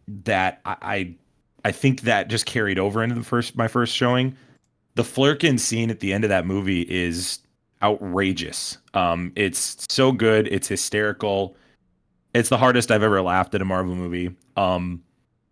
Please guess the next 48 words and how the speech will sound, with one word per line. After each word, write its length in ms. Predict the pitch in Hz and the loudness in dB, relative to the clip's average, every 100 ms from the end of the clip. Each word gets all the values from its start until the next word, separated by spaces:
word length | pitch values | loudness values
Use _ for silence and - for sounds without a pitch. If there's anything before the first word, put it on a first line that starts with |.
| _ | _
yeah, 160 | 127 127 | 4 6
The 60 | 113 | 6
Marvels. 380 | 117 101 87 - | 6 6 2 0
I 80 | 107 | 0
think 140 | 120 | 0
it's 80 | 104 | 0
great, 420 | - 113 110 - | -2 0 0 -2
and 360 | 101 101 98 95 | -4 -2 -4 -4
I 160 | 92 98 | -2 0
hope 220 | 123 135 | 2 2
they 100 | 139 | 0
keep 240 | 120 131 | 2 2
doing 220 | 123 120 117 | 2 0 0
it. 100 | 113 | 0
I 80 | 104 | 0
think 180 | 123 110 | 0 -2
it's 100 | - | -2
got 220 | 117 104 | -2 0
one 100 | 113 | -2
of 60 | 110 | -4
the 60 | |
best 460 | 92 101 - - - | -2 -2 -2 -4 -6
post-credit 500 | 104 92 - 127 127 | -4 -2 0 2 0
scenes 260 | - 120 117 | -2 -2 0
in 60 | |
all 160 | 117 117 | 4 4
of 60 | |
Marvel 320 | 110 113 110 110 | 4 2 2 0
so 180 | 117 107 | 0 0
far, 200 | 113 98 | 0 0
too. 340 | 113 117 120 - _ _ _ _ _ _ _ 101 | 0 0 0 -6 _ _ _ _ _ _ _ -2
Um, 500 | 104 98 98 101 - | 2 4 2 0 -4
I 40 | 120 | 0
think 100 | 127 | 0
it's 80 | |
a 20 | 127 | 4
great 180 | 135 | 2
movie, 340 | 127 131 101 92 - | 4 2 0 -4 -10
and 260 | 98 101 104 | -4 -2 -2
I 60 | |
think 220 | 104 110 - | -2 -4 -2
people 240 | 120 113 | -2 -2
just 220 | 101 - | -4 -4
like 160 | 104 98 | -4 -4
to 80 | 98 | -4
hate 160 | 110 | -2
on 160 | 104 110 | -2 -2
it, 180 | 117 | -4